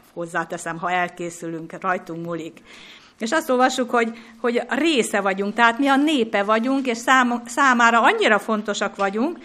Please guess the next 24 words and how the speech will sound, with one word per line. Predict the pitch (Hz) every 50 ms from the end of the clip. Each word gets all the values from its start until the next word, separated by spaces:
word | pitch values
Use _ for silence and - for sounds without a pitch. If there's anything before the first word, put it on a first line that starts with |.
| - - - - _ -
úgy | 254 277 269
olvastuk, | 233 220 226 226 233 - 254 233 233
hogy | - 226 226 226 - - - - -
mint | - 240 277 277 269 269 269
a | 254 240
szeme | 233 - - 349 311 247 202 202
fényét | - - 262 233 220 196 185 180 185 185 -
úgy | 220 226 208 185 185
őriz | 175 170 165 165 160 165 170
bennünket. | 165 170 170 160 160 160 165 156 156 165 - 156 156 170 - _ _ _ - - - - _
És | - 226 226
ez | 262 254 226 233
nagyon | 254 285 359 294 233
érdekes, | 226 226 226 226 220 226 220 220
ami | 233 220 220
valami | 220 208 254 339 370 311 233 214 190 - - 190
nagyon | 214 247 269 220 208 202
hangsúlyos | 196 - 247 254 262 247 - - 233 202 196 190 -
a | 208
Bibliában, | 185 202 214 214 226 220 226 240 226 240
akkor | 233 226 233 233
az | 220 220
ismétlődik. | 226 240 254 - - 226 196 180 170 190 185 175 175 170 175 170 -
És | 190 185 -